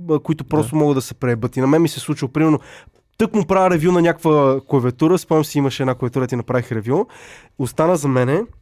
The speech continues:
Speaker 1: много се бях изкефил и точно след една седмица почна да ми се прецакват бутоните. Shift бутона почна да ми скърца, някакви такива
Speaker 2: Аха.
Speaker 1: работи. И с-, и се почувствах много гадно, си викам: "Фак", викам, сега дали не ги прецаках хората, но се оказа, че е само тая бройка всъщност.
Speaker 2: Аха.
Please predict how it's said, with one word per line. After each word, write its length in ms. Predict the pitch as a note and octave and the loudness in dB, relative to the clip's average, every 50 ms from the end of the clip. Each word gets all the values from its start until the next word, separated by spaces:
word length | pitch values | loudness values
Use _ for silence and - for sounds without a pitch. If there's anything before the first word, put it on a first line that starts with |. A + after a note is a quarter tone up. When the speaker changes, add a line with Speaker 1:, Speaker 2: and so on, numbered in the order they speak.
| _ - | _ -4
Speaker 1:
много 280 | C#3+ C#3+ D#3 E3 E3+ F3 | 0 0 2 2 2 0
се 120 | - - | -2 -2
бях 200 | C#3 - - - | -2 -2 -2 -2
изкефил 480 | - - - - C3 A#2+ - D#3+ G3 A3+ - _ _ _ _ _ _ _ _ _ _ _ _ _ _ - | -4 -12 -10 -10 -8 -6 -4 -4 -4 -4 -6 _ _ _ _ _ _ _ _ _ _ _ _ _ _ -8
и 120 | F3 F3+ | -8 -6
точно 300 | F3 - F3 E3+ - E3+ | -2 -2 -4 -2 -2 -6
след 200 | D3+ - E3+ D#3 D#3+ _ _ - | -6 -4 -4 -6 -6 _ _ -6
една 160 | - D3 C#3+ | -2 -2 -2
седмица 460 | - - C#3 C3+ C#3 - - D#3 D3+ C#3+ - - - - - | -2 -2 -4 -4 -4 -4 -2 -2 -2 -2 -4 -12 -18 -8 -4
почна 220 | E3 D3+ - D#3 | -4 -2 0 0
да 60 | D3 C#3+ | 0 0
ми 80 | C3+ | -2
се 100 | - - | -4 -6
прецакват 480 | - - C#3 - - C3+ - - C3+ A#2 | -6 -6 -6 -4 -4 -4 -4 -4 -6 -6
бутоните. 420 | A2 B2 - C3+ B2+ A#2+ A#2 A2 | -6 -6 -4 -2 -2 -2 -4 -6
Shift 260 | - - E3 D3 C3 | -8 -4 -4 -4 -4
бутона 340 | B2 C3+ C3 - D3 C#3+ C3+ | -4 -8 -4 -2 -2 -2 -2
почна 280 | B2+ - D3 - C#3+ C3+ | -4 -6 -6 -6 -6 -6
да 80 | C3+ | -6
ми 100 | C3 C3+ | -6 -6
скърца, 360 | B2+ - - C#3+ B2+ A#2+ - C3+ | -8 -8 -6 -6 -6 -4 -4 -6
някакви 220 | C3+ B2 - C3+ | -6 -6 -6 -10
такива 220 | - - - C3 | -12 -8 -6 -4
Speaker 2:
Аха. 80 | A#2+ C#3 | -2 -2
Speaker 1:
работи. 200 | A#2 A#2 A#2+ A#2+ - - - - | -4 -4 -10 -10 -14 -18 -14 -8
И 80 | - E3+ | -8 -8
с-, 140 | - - - | -6 -4 -4
и 120 | F3+ D#3 | -2 -2
се 120 | D3+ - - | -2 -4 -10
почувствах 320 | - - G#3 G3 - - | -8 -8 -6 -6 -4 -2
много 120 | G#3 G3+ | 0 0
гадно, 140 | F3+ F#3+ F3 | 2 2 0
си 80 | D#3+ - | 0 -2
викам: 160 | D#3 - D#3 | -6 -8 -6
"Фак", 240 | - - F3 D3+ C3+ | -2 -2 -2 -2 -2
викам, 200 | C#3 - F3+ C#3 | -2 -4 -4 -2
сега 140 | - E3 E3 | 0 2 2
дали 140 | C#3+ C3+ | 2 2
не 80 | D#3 F#3+ | 2 0
ги 520 | A3 G#3+ G3 F#3 F3 D#3+ D3+ C#3 C3+ C3 - - - - - _ | 0 -2 0 2 2 4 4 4 2 0 -2 -8 -16 -20 -14 _
прецаках 440 | - C3 B2 - C#3+ C3 - - A#2 | -4 -4 -2 0 -2 -4 -4 -4 -12
хората, 420 | - - B2+ A#2 G#2 G#2+ - D#3 E3+ | -6 -4 -2 -2 -2 -4 -4 -4 -2
но 80 | F#3 | -2
се 120 | - - F#3+ | 0 -2 -2
оказа, 260 | - - G#3+ G#3 G#3+ | -2 0 -2 -2 -2
че 120 | - - | -2 -4
е 40 | F#3 | -4
само 200 | - G3+ G#3 G3+ | -2 0 -2 0
тая 180 | - G#3+ G3+ F#3+ | 0 0 0 0
бройка 340 | C#3 - C3 A#2 - - | 0 0 -2 -2 -4 -6
всъщност. 380 | - - - - - - A#2 A2+ | -18 -20 -20 -18 -14 -12 -10 -8
Speaker 2:
Аха. 100 | A2+ G#2+ | -10 -10